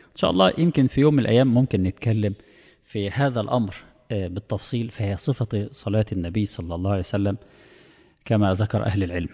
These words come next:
لكن الواحد يكون عنده وعي، فحص الوعي بأعضاء الوضوء. بص كده على أعضاء الوضوء،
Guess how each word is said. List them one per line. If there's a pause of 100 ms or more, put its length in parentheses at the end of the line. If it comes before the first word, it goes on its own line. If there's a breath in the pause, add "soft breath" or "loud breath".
(160)
لكن
الواحد
يكون
عنده
وعي، (420)
فحص
الوعي
بأعضاء
الوضوء. (180)
بص
كده
على
أعضاء
الوضوء،